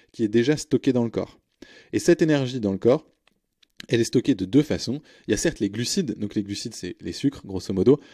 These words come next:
euh, qui peuvent être, euh, lents, rapides, et notamment les pâtes, euh, les boissons glucidiques. Donc on a un gros focus et on entend tout le temps parler de glucides, glucides, glucides, glucides.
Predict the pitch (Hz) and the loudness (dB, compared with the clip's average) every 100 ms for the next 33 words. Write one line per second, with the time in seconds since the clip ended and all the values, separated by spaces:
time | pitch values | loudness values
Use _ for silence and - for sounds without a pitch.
0 | - - 92 - - 98 92 - 87 - | -20 -12 -12 -12 -6 -4 -4 -4 -8 -6
1 | 104 110 104 90 - 143 131 - 104 98 | -4 -2 -2 -6 0 0 0 -2 -6 -6
2 | 95 95 90 - - 87 110 120 - - | -6 -6 -8 -10 -12 -4 0 -2 -4 -20
3 | - _ 98 90 92 107 104 90 101 92 | -20 _ -10 -6 0 0 2 -2 -4 -10
4 | - 101 147 113 98 101 90 90 131 131 | -6 0 0 0 -4 -4 -4 -2 0 2
5 | - 135 143 127 - 104 101 98 - - | 0 0 0 -2 -6 -6 -6 -8 -8 -8
6 | 170 170 139 120 104 104 90 92 131 - | -4 -4 -4 -4 -2 -4 -4 -6 -8 -4
7 | 123 117 127 131 107 120 - 98 107 143 | -4 -2 -4 -6 -8 -8 -8 -10 -2 -2
8 | - 175 | 0 0